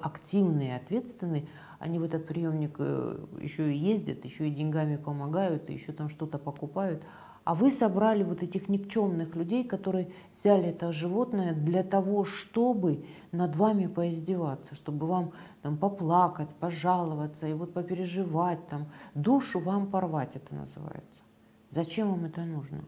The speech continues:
Вы будете без конца рефлексировать, ни дня, ни ночи не будет, потому что намотка и сброс на вас — это, ну, это жуткое состояние. Вы не сможете долго работать. Это то же самое,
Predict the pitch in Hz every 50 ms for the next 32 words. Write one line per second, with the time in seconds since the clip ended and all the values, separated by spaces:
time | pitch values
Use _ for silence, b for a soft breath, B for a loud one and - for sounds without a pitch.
0 | - - - _ _ - 151 175 170 208 190 214 202 - 202 170 170 180 - -
1 | - 202 202 202 196 214 202 185 180 165 - 165 175 175 - - - 233 233 214
2 | 185 170 160 - 175 170 170 156 151 190 196 196 196 190 190 196 196 190 196 -
3 | - 151 147 143 131 131 127 - - - - 160 165 156 - - 151 151 B B
4 | B B B 165 170 185 196 214 226 233 220 220 - - 160 - - - 175 160
5 | 160 143 - 208 214 190 - - - 165 160 160 165 202 233 226 - - - 156
6 | - 165 160 160 160 B B B B B B - 147 165 175 170 165 160 156 143
7 | - - - - - - - - - - - 160 190 220 - - - 147 139 139
8 | 139 139 135 - - 156 160 180 196 185 165 139 120 - - - - - - 143
9 | 165 175 165 - - 208 220 196 196 170 - 156 151 151 180 180 175 156 156 151
10 | 165 160 156 175 160 - - - - 139 - 151 151 - 196 180 175 165 - -
11 | 214 220 208 196 175 156